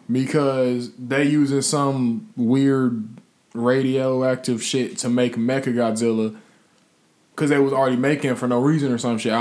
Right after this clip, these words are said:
don't know. And then Godzilla senses it, and that's what sets him off. Just a, just a possibility, I guess. I don't know. There's a lot of,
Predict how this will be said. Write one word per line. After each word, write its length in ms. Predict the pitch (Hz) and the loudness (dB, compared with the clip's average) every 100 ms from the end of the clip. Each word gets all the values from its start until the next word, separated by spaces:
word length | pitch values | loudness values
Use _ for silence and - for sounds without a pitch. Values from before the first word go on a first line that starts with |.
| 120 | 0
don't 100 | 123 | 0
know. 220 | 120 - - - _ - | -2 -4 -12 -20 _ -6
And 220 | 120 127 | -4 0
then 460 | 123 120 113 107 - _ _ - _ _ _ _ - | 0 0 -2 -6 -16 _ _ -20 _ _ _ _ -6
Godzilla 520 | 120 123 120 139 127 | 0 2 2 0 0
senses 440 | - 180 185 135 120 | 0 -2 -2 -2 -4
it, 220 | 117 - _ _ _ _ _ - | -4 -8 _ _ _ _ _ -8
and 160 | 135 | -4
that's 200 | 135 123 | -2 -2
what 100 | 117 | -4
sets 220 | 110 120 120 | -2 -2 -2
him 120 | 117 | -2
off. 360 | 120 101 - _ _ _ _ _ _ _ _ _ _ _ _ _ _ | -2 -4 -12 _ _ _ _ _ _ _ _ _ _ _ _ _ _
Just 240 | 117 110 110 | -6 -4 -2
a, 220 | 110 104 - | -4 -6 -10
just 160 | 120 117 | -12 -12
a 40 | |
possibility, 640 | - 139 139 139 139 110 | -8 -6 -6 -6 -4 -4
I 100 | 98 92 | -8 -10
guess. 220 | 90 85 | -14 -10
I 100 | 98 | -4
don't 200 | 143 175 | 0 0
know. 160 | 214 | 0
There's 160 | 156 214 | 0 0
a 40 | 233 | 2
lot 200 | 214 175 | 2 0
of, 200 | 139 | -2